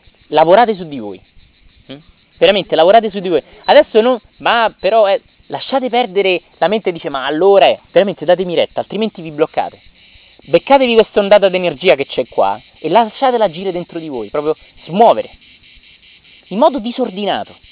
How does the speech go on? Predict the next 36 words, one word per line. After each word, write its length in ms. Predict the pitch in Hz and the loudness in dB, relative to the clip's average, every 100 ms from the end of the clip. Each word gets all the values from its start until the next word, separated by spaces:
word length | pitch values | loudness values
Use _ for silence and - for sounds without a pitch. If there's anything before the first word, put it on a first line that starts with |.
| _ _ _ _ _ - _ - | _ _ _ _ _ -20 _ -2
Quel 240 | 269 302 | 2 2
modo, 400 | 240 185 120 104 - | 4 4 4 -2 -4
che 160 | 208 | -6
cosa 240 | - 294 269 | 0 2 2
non 120 | 226 | 0
dovevi 180 | 208 196 | -2 -2
fare 340 | 190 127 107 - _ - | 0 0 -2 -8 _ -8
per 160 | 165 - | -6 -4
piacere 280 | 170 180 | -4 -2
a 40 | 156 | -2
tuo 140 | - | -2
papà, 240 | 139 117 110 | -4 -2 -2
o 60 | - | -4
che 160 | - | -14
cosa 260 | - 254 220 | -2 -2 0
dovevi 180 | 190 180 | -2 -2
assolutamente 560 | - 165 156 151 - | -4 -4 -4 -4 -10
fare, 300 | 131 101 92 - - - - _ | -8 -10 -12 -18 -20 -20 -20 _
che 160 | - 170 | -8 -2
cosa 180 | - 247 | 0 2
dovevi 180 | 226 214 | 2 2
fare 180 | 220 | 2
per 120 | 196 185 | 0 -2
piacere 260 | 196 196 | -4 -2
a 40 | 180 | -2
mamma, 340 | 196 160 135 | -2 -2 -2
o 60 | 135 | -2
che 200 | - 170 | -4 -2
cosa 260 | 247 220 | -2 0
non 140 | 208 196 | -2 0
dovevi 180 | 190 | -2
fare 200 | 190 190 | 0 -2
per 120 | 160 - | -2 -4
piacere 280 | 160 156 | -8 -6
a 40 | 151 | -6
mamma, 380 | 139 104 95 | -6 -10 -12